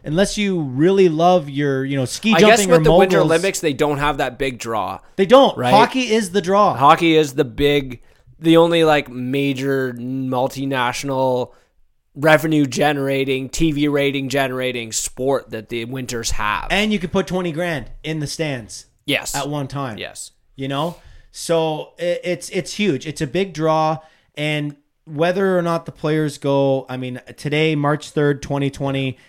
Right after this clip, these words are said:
Speaker 1: yeah, I'm hoping they go
Speaker 2: All we,
Speaker 1: too.
Speaker 2: all we can do is say we hope it works out, and we know the players wanna go, and we hope it works out for them, and we hope it works out for the N H L, and they cut a good deal.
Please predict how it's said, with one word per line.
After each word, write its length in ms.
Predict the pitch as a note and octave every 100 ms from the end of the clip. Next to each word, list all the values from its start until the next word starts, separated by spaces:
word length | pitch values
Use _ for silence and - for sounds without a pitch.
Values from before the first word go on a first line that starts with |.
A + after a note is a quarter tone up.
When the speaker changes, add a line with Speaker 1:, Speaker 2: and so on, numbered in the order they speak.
| _ -
Speaker 1:
yeah, 240 | D3 D#3+ A#2
I'm 200 | D#3 F3+
hoping 360 | F3 E3 D3+
they 120 | C#3+
go 100 | C#3 C#3
Speaker 2:
All 180 | G3+ G3+
we, 60 |
Speaker 1:
too. 60 | A2+
Speaker 2:
all 160 | F3+ G3+
we 60 |
can 120 | G3
do 160 | F3+ E3+
is 100 | D#3+
say 200 | D3+ C#3
we 120 | C3+
hope 240 | A#2+ C3 F3+
it 120 | B2
works 320 | C3+ C#3 -
out, 260 | C3 B2+ -
and 200 | A2 A#2
we 80 | A#2+
know 160 | B2+ C3+
the 100 | B2+
players 380 | C3+ B2+ A#2+
wanna 200 | A#2+ A#2+
go, 300 | A2 A2+ A#2+ G#2
and 200 | G#2 G#2
we 80 |
hope 240 | A2 A#2 G#2+
it 40 |
works 220 | A#2 A#2
out 140 | A#2+ A2+
for 140 | A2
them, 320 | B2+ D#3+ D#3+
and 80 | C#3
we 60 | A#2
hope 160 | A2+ A2
it 60 |
works 220 | A2 A2+
out 140 | B2+ -
for 80 | A2
the 80 |
N 80 | A#2+
H 160 | B2 C3
L, 140 | C3
and 80 | B2
they 80 | A#2
cut 160 | A#2+
a 40 | A2
good 220 | G#2+ G2
deal. 340 | C3+ C3+ C3+